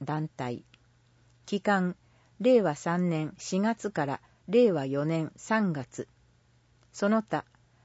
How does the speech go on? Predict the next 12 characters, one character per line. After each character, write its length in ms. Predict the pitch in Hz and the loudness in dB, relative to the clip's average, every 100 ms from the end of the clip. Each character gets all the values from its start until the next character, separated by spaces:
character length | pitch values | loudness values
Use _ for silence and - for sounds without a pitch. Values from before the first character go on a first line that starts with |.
| _ _ _ - | _ _ _ 4
登 180 | 240 | 6
録 220 | 254 254 233 | 6 4 2
の 160 | 226 | 2
な 160 | 220 220 | 4 2
い 100 | 156 | 0
団 220 | 151 165 | 0 -2
体 280 | - 151 147 | 0 0 0
は 200 | 143 - _ | -2 -4 _
一 240 | 180 180 233 | -8 -4 -2
年 260 | 247 233 | 0 0
間 320 | 208 156 143 - | -2 -4 -6 -8
学 200 | - 165 | -6 -6